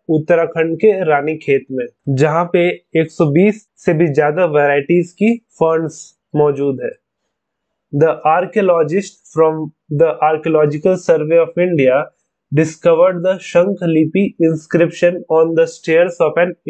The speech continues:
ancient temple in which state? भारतीय पुरातत्व सर्वेक्षण के पुरातत्व विंदों ने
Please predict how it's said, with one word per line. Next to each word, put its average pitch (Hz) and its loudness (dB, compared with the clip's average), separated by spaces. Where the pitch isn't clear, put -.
ancient 160 -2
temple 151 0
in 156 0
which 156 -2
state? 131 -2
भारतीय 175 0
पुरातत्व 175 0
सर्वेक्षण 156 0
के 185 0
पुरातत्व 175 0
विंदों 165 0
ने 170 2